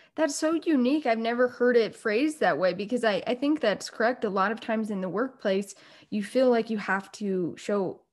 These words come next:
quote unquote, a dominance, but really just being yourself will be more respectful and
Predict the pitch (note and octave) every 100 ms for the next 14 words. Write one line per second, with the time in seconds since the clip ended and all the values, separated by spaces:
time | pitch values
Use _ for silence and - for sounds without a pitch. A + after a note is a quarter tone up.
0 | - - A3 G3+ G3 G3+ F#3 E3+ E3 A3
1 | G#3 F#3 F3+ - - - - - G#3+ A3+
2 | D4 C#4+ G#3 A3 - G#3+ G#3 G#3 - D#4
3 | D#4+ A#3+ F#3+ G3+ G3+ G3 F#3 G3 G3 G3
4 | F#3+ - G3 - G#3+ G#3+ - G#3+ G#3+ G#3
5 | F3 F3